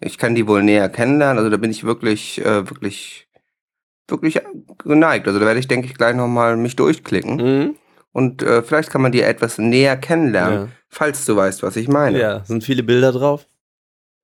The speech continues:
Speaker 1: Ja, und also ich muss sagen, auch relativ freizügig. Also
Speaker 2: Mhm.
Speaker 1: da, ich war positiv überrascht, also
Speaker 2: <laughs> Okay.
Speaker 1: dass das so, dass ich da so schnell, äh,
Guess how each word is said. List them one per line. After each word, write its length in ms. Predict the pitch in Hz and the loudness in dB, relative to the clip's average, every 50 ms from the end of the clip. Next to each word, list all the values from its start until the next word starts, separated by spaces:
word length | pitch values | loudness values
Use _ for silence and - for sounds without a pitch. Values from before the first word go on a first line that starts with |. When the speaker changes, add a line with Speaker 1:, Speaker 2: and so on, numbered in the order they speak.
| _ _ _ _ _ _ _ _ _ _ _ _ _ _ - - | _ _ _ _ _ _ _ _ _ _ _ _ _ _ -6 -2
Speaker 1:
Ja, 300 | 95 95 95 101 104 95 | -2 0 0 0 -2 -2
und 180 | - - - | -2 -4 -6
also 440 | - - 104 104 107 101 98 95 - | -4 -4 -2 0 0 0 0 -2 -4
ich 120 | - 107 - | -6 -2 -2
muss 160 | 127 113 - | 0 0 2
sagen, 420 | - 113 107 107 107 110 107 104 - - _ _ _ _ _ _ _ _ _ - - | 2 2 4 4 2 2 0 -2 -6 -16 _ _ _ _ _ _ _ _ _ -16 -12
auch 200 | - - - - | -10 -8 -4 -2
relativ 380 | 110 110 123 120 113 - 107 - | 0 2 2 0 -2 -4 -12 -10
freizügig. 760 | - - 107 120 135 131 - - 90 85 82 73 - - - - | -2 0 0 0 0 -2 -6 -6 -6 -6 -6 -8 -10 -12 -10 -6
Also 160 | - 117 123 | -2 -2 0
Speaker 2:
Mhm. 460 | 110 101 98 110 107 107 120 131 170 - - - - - - _ - | 0 0 0 0 0 0 0 0 0 -2 -6 -16 -20 -20 -20 _ -8
Speaker 1:
da, 80 | - | -6
ich 120 | - - - | -4 -2 0
war 140 | 139 127 135 | 0 0 2
positiv 460 | 147 143 139 127 123 - 123 107 - | 2 2 4 4 2 0 -2 0 2
überrascht, 420 | 107 104 101 101 104 107 101 - 185 | 2 2 4 4 2 0 2 0 0
also 140 | - - - | 0 0 -2
Speaker 2:
<laughs> 60 | - | 0
Okay. 420 | 143 117 113 - - - 104 107 | 0 -2 -2 -6 -6 -6 -4 -4
Speaker 1:
dass 120 | 120 107 - | -4 -2 -2
das 160 | 120 107 110 | -2 -2 0
so, 140 | 120 117 117 | 0 0 0
dass 220 | 113 - 107 - | 0 -2 -2 -4
ich 80 | 120 113 | -2 0
da 140 | 117 104 101 | 0 0 2
so 140 | 110 120 | 2 0
schnell, 420 | 131 131 135 117 113 113 107 107 101 | 0 0 2 2 4 4 4 2 2
äh, 160 | 107 101 98 | 2 2 2